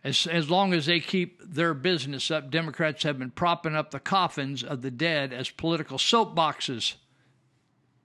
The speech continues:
to promote gun control. So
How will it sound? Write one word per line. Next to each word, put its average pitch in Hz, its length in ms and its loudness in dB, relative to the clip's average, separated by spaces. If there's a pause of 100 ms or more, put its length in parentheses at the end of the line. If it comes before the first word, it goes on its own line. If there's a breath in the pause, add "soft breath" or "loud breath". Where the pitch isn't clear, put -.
(140)
to 147 120 -6
promote 156 420 -2
gun 156 220 0
control. 123 520 -6 (920 loud breath)
So 170 420 2